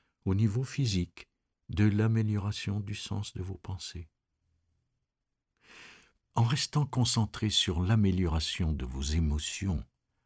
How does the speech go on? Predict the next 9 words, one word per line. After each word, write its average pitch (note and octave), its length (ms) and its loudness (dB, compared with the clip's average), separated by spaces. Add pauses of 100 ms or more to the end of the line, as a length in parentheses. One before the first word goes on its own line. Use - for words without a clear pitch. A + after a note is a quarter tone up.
(760)
amélioration C2 720 -2
à C2 60 -4
laquelle C2 320 -4
vous C2 160 -10
pouvez C#2+ 320 -8
parvenir C#2+ 580 -4
à B1+ 80 -10
tout - 280 -20
instant, - 420 -6